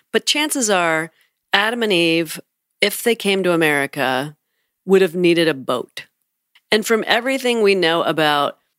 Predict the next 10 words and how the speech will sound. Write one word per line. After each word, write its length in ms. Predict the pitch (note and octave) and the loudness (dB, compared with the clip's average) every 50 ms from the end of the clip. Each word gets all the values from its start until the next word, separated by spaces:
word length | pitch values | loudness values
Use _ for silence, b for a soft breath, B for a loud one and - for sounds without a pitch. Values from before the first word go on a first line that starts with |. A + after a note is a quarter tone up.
| _ _ - | _ _ -8
like, 120 | - - | -8 -8
the 80 | - - | -8 -6
Pilgrims 840 | - F3 F#3 G#3 G3 A#3 A#3+ A#3+ A#3+ A#3+ A#3 - - - - - - _ _ _ _ _ _ _ _ _ _ - | 0 0 0 2 2 2 0 0 0 -2 -2 -4 -2 -2 -4 -6 -6 _ _ _ _ _ _ _ _ _ _ -6
and 220 | E3 D#3+ D3+ C#3+ C3+ | -4 -4 -4 -6 -6
the 60 | C3 | -6
slave 360 | - - F3+ F#3 F#3+ G3+ F#3+ | -6 -2 0 0 0 0 -2
traders, 840 | - - - G3+ G3 F#3+ G3 G3 G3 F#3+ G3 G3 F#3 F3+ - - - _ _ _ _ _ _ _ _ - | -4 -4 -2 0 0 2 2 2 2 2 0 0 0 -2 -2 -2 -4 _ _ _ _ _ _ _ _ -4
that 320 | G3 A#3 C4+ E4 C4+ G3+ - | 0 0 0 0 -2 0 2
boat 200 | G3 G#3 G#3 C#3+ | 2 2 2 2
ride 560 | A3 A3 A3 A#3 A#3+ B3 B3+ C4 A#3+ A#3+ | 0 0 2 2 2 2 0 0 -2 -6